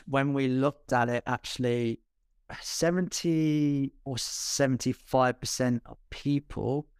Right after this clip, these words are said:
who actually wasn't in the normal range, so, so an optimal range of L D L,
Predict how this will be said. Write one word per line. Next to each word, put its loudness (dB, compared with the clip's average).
who 4
actually 2
wasn't 2
in 2
the 0
normal 2
range, 0
so, 2
so 2
an 4
optimal 0
range 2
of -2
L 6
D 2
L, -2